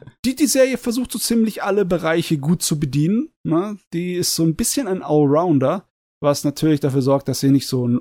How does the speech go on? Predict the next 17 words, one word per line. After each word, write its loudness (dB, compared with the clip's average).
umwerfendes 2
Gerät -6
ist. -6
Aber -2
ganz -2
ehrlich, -4
wenn 2
ich's 0
mir 4
so -2
richtig -4
überlege, 0
in 0
den 4
letzten -2
paar -4
Jahren, -2